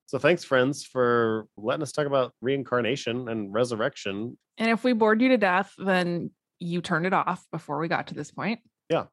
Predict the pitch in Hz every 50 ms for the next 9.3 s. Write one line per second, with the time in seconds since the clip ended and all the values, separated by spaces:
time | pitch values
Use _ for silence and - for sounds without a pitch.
0 | _ _ - 120 101 - 135 135 147 - 262 - - - - 202 196 180 185 175
1 | 170 - _ _ _ _ _ - 247 240 233 226 240 220 208 196 190 - - 196
2 | 185 190 180 185 170 143 - - - - _ _ _ - 95 87 98 98 87 -
3 | 95 92 - 92 92 92 98 - 104 101 95 - - - 123 127 101 - _ -
4 | - 101 98 104 107 107 110 104 82 101 110 113 - - 120 120 - - - 120
5 | 117 113 110 123 123 110 131 147 - _ - 95 90 90 90 90 90 87 - _
6 | _ - - 110 104 104 104 101 101 - _ _ _ _ - 165 175 180 160 139
7 | 123 - _ _ _ _ - - - 208 185 120 98 95 85 - - 95 92 95
8 | 101 107 - - 104 101 - - 113 117 131 127 123 120 113 113 117 117 120 120
9 | 120 113 - 127 123 123